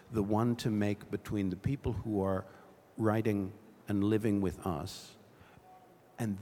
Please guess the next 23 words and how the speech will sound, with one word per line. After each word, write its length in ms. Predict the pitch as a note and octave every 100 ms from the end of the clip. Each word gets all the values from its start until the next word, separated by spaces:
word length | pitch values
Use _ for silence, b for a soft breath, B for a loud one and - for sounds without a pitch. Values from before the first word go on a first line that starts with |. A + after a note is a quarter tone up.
| A2
therefore 580 | B2+ C3+ - C3+ A#2+ A#2
making 420 | G#2+ G#2+ A#2 G#2+
a 60 |
bridge 560 | G2 F#2+ B2 C3+ C3 -
to 80 | B2
the 120 | G#2
people 360 | F#2+ G2 A2+ A#2
who 160 | G2+
were 160 | G#2+ G2+
writing 400 | F#2 G2 G2 G2+
in 160 | F#2+ F#2
the 60 |
past, 640 | F#2 A#2 B2+ F2+ F2+ - -
and 160 | G2+ G2
seeing 460 | - - C3 B2+ A2
that 200 | G2 -
there 140 | G2 -
isn't 300 | C3 C3 B2 - A#2
actually, 580 | A#2 - A#2+ G#2+ A2 G#2+ B B
in 200 | G#2+ G2
human 560 | F#2 - C3+ C3+ C3 B2+ -
expressive 800 | - - - C3+ - F2+ -
terms, 580 | - E2 D2+ D2+ D#2+ -